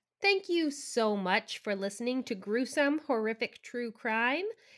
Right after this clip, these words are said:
a Zencastr-powered podcast. Seriously, we wouldn't be here without them. Zencastr is simple to use and makes it easy to edit your own podcast. Zencastr gives you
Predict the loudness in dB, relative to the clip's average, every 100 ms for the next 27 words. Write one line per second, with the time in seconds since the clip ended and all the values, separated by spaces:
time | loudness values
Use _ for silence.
0 | _ 0 2 2 0 -2 -6 2 2 2
1 | -2 -4 -2 -6 0 0 0 -2 0 0
2 | 2 0 0 -8 -16 -18 _ _ _ -2
3 | 4 4 4 0 0 0 0 -2 -4 -4
4 | 2 4 4 6 6 6 6 6 2 -4
5 | -20 -20 -20 -12 0 2 2 2 0 2
6 | 2 2 0 0 0 2 2 2 4 4
7 | 4 2 0 0 2 -2 0 0 2 4
8 | 2 2 0 4 4 4 4 4 4 4
9 | 2 0 0 -4 -8 -6 -10 -4 -2 0
10 | 2 0 0 -2 -2 -2 -4